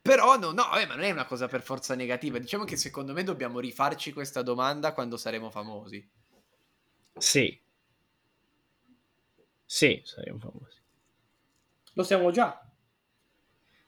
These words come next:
Speaker 2: Tu dici nel tuo piccolo, sì.
Speaker 3: Sì.
Speaker 2: Giusto, è
Speaker 3: Lo
Speaker 2: giusto
Speaker 3: si è.
Speaker 2: accontentarsi.
Speaker 3: Tu, tu sei famoso a te stesso.
Speaker 2: Beh, non credo che funzioni così, però.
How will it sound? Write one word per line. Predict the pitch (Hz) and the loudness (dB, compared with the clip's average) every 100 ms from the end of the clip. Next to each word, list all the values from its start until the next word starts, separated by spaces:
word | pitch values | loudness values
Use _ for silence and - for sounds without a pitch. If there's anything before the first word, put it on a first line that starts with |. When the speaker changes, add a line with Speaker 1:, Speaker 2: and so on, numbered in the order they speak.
| _ _ _ _ _ _ | _ _ _ _ _ _
Speaker 2:
Tu | - | -2
dici | 139 131 - 131 127 123 120 117 113 104 - _ _ _ - | 0 2 2 2 4 2 2 0 -2 -6 -12 _ _ _ -4
nel | 131 131 | -2 2
tuo | - 143 | 4 4
piccolo, | 139 131 - 123 110 | 4 0 2 2 2
sì. | - 104 - _ _ _ - - | -2 -6 -8 _ _ _ -18 -16
Speaker 3:
Sì. | - - 208 302 117 - - - - _ _ _ _ _ _ _ - | -16 -2 2 4 2 -6 -14 -16 -20 _ _ _ _ _ _ _ -4
Speaker 2:
Giusto, | 202 113 - - | 0 0 -2 -4
è | |
Speaker 3:
Lo | 135 | 0
Speaker 2:
giusto | 180 156 | 2 4
Speaker 3:
si | 165 | 6
è. | |
Speaker 2:
accontentarsi. | 190 135 139 131 127 139 | 6 6 0 -2 -2 6
Speaker 3:
Tu, | 254 139 | 6 6
tu | 123 | 2
sei | 226 202 | 4 6
famoso | 180 175 202 185 | 6 6 6 6
a | 156 | 2
te | 151 | 0
stesso. | - 160 120 - - _ _ _ _ _ _ _ _ _ _ - | 2 2 0 -10 -18 _ _ _ _ _ _ _ _ _ _ -10
Speaker 2:
Beh, | - 175 160 | 6 6 8
non | 156 151 135 | 6 6 4
credo | - 139 123 | -2 -2 -2
che | 117 | -4
funzioni | 117 120 123 113 | -6 -4 -4 -4
così, | 117 110 | -4 -4
però. | - | -6